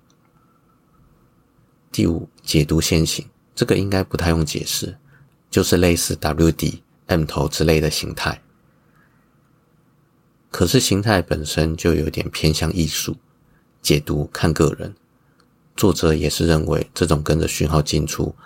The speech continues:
长期下来绩效不会比买进持有来得好。另外还列出一些会让你亏钱的技术分析理论。六，裙摆指标，这个不能算指标，只能算是观察。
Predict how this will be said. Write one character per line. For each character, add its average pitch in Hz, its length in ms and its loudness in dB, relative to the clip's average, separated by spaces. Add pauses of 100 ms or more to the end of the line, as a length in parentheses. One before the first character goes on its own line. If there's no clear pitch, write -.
(160)
长 82 240 0
期 - 180 2
下 78 260 2
来 73 160 -2
绩 - 200 -2
效 76 340 0
不 - 100 -4
会 82 140 4
比 - 160 -2
买 76 180 -2
进 76 200 0
持 - 200 0
有 82 120 0
来 - 140 -2
得 - 100 -8
好。 - 260 -8 (960)
另 117 180 4
外 107 100 4
还 92 160 2
列 90 180 4
出 87 200 -2
一 87 100 2
些 85 180 0
会 87 160 0
让 82 160 2
你 76 60 -4
亏 80 240 0
钱 78 180 -4
的 78 80 -4
技 76 200 -6
术 80 120 -4
分 76 200 -6
析 78 100 -4
理 76 200 -6
论。 - 180 -4 (1300)
六， 98 300 2 (420)
裙 82 220 0
摆 80 160 2
指 - 220 -4
标， 76 340 -2 (320)
这 - 100 0
个 131 100 4
不 110 120 2
能 85 120 4
算 80 200 -2
指 - 160 -6
标， - 240 -2
只 - 160 -6
能 78 120 0
算 73 200 0
是 - 100 -4
观 76 260 0
察。 - 360 -6